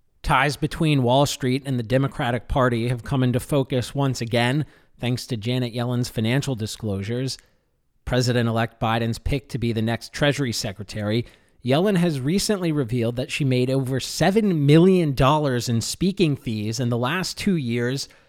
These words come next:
from some of the world's largest banks. She was tasked with closely supervising the firms while serving as the chair of the Federal Reserve under President Obama.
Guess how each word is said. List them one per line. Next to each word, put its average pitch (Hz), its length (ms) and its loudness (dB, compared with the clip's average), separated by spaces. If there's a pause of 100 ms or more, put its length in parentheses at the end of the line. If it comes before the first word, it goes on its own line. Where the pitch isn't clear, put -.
(320)
from 151 220 4
some 156 260 4
of 156 120 2
the 160 80 4
world's 123 480 0
largest 107 420 -2
banks. 147 560 0 (560)
She - 180 -8
was 110 200 -2
tasked - 560 -2
with 120 260 -4
closely 175 500 2
supervising 135 760 0
the 120 60 -4
firms 123 420 -4
while 120 140 -2
serving 123 360 -2
as 117 140 -4
the 120 80 -4
chair 135 340 -2
of 127 80 -4
the 117 80 -8
Federal 117 440 -2
Reserve 117 520 -4
under 120 180 -2
President 107 520 -4
Obama. 127 560 0